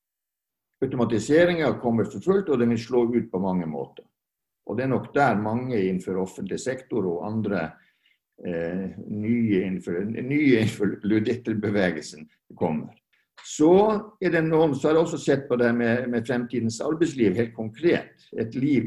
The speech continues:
uten arbeid. Eh, ikke sant? Man kunne jo tenke seg at ar-,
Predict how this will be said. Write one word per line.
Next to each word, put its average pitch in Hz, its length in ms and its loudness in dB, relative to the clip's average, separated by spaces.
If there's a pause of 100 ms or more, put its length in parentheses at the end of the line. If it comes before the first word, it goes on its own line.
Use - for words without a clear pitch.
uten 127 320 0
arbeid. 135 540 2 (1120)
Eh, 104 540 2
ikke 104 120 -4
sant? 139 100 0
Man 135 100 2
kunne 147 160 0
jo 135 60 -4
tenke 151 260 -2
seg 117 200 2
at 117 100 -6
ar-, 147 200 -2